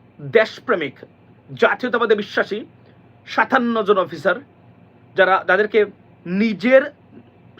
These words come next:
উনার নির্দেশনায় হত্যা করা হয়েছে, এটা আজকে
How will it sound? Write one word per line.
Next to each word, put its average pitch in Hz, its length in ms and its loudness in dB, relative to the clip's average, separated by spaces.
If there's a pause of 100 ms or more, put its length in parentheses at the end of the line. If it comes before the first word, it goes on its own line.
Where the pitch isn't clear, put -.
(240)
উনার 214 220 2
নির্দেশনায় 202 920 -2 (200)
হত্যা 254 340 2
করা 190 240 0
হয়েছে, 208 440 -4 (240)
এটা 190 180 0
আজকে 269 500 2